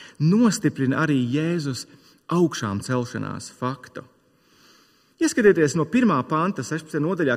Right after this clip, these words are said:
kad sabata diena bija pagājusi, Marija Magdalēna un Marija Jēkaba māte un Salome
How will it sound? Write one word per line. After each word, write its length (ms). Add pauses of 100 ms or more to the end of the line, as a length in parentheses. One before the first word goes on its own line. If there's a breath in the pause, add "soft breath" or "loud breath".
kad 140 (180)
sabata 400
diena 320
bija 240
pagājusi, 640
Marija 240
Magdalēna 640
un 80
Marija 280 (100)
Jēkaba 420
māte 320
un 80
Salome 540